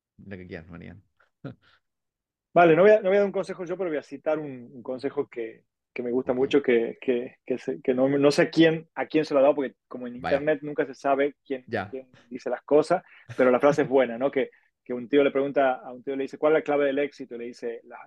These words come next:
Speaker 1: Mm.
Speaker 2: la, las buenas decisiones". Y dice, "¿Y, y cómo, y cómo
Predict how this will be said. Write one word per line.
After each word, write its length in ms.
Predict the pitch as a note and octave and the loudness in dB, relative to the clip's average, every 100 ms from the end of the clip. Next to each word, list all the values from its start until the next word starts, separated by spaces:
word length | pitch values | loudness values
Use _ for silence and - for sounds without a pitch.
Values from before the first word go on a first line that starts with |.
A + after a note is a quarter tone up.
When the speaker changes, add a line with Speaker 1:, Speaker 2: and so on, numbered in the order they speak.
| B2+ | _
Speaker 1:
Mm. 60 | A#2 | -18
Speaker 2:
la, 200 | A#2 A#2 A2+ A#2+ | -16 -20 -20 -20
las 140 | A#2 | -8
buenas 260 | C3+ C#3+ C3 | 0 0 -2
decisiones". 560 | A#2+ - - C#3 A#2 _ _ _ _ _ _ _ | -10 -12 -4 -4 -4 _ _ _ _ _ _ _
Y 100 | - | -4
dice, 360 | C3 C3 - A#2+ | -2 -2 0 0
"¿Y, 240 | B2 A#2+ - | 0 -6 -8
y 180 | A#3+ A#2+ | -10 -2
cómo, 360 | - C#3+ C#3+ | 2 4 4
y 80 | C3+ | 2
cómo 640 | - C#3+ C#3+ C3+ B2+ A#2 | 0 4 6 6 4 0